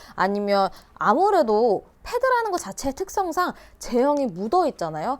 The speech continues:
그래서 이렇게 오래 장기간 솜이 묻어 있는 것 자체가 내 피부에는 예민하게 작용할 수 있는 분들이 계시잖아요. 이런 분들은 이 화장솜에 즉각적으로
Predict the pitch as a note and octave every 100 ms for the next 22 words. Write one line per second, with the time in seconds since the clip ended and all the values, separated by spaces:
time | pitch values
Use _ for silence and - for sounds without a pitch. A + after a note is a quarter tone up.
0 | - - G#3+ - A3+ D4+ G4 - - A#3
1 | D4+ F#4+ G4+ A3 A3 A#3+ C#4+ C#4+ D4 G4+
2 | G#4+ D#4+ G#3+ A#3+ D4 D4 C4+ - G3 -
3 | C#4+ C#4 E4 B3 F#3+ - D4+ C4+ B3+ B3
4 | B3 A#3 F#3+ A#3+ C#4+ B3 A3+ - A3+ B3+
5 | B3+ B3 A3 G3+ G3+ G3+ C4 C#4+ C4+ A#3
6 | G#3 E3+ - D3+ D3 D#3 D3+ G#3 C#4 C4
7 | B3 A3+ G#3 A#3 F4 G4 G4+ - - -
8 | - B3 F4+ G4+ F#4+ E4 D#4 - - F#4+
9 | G4 D#4+ B3 F#3+ F3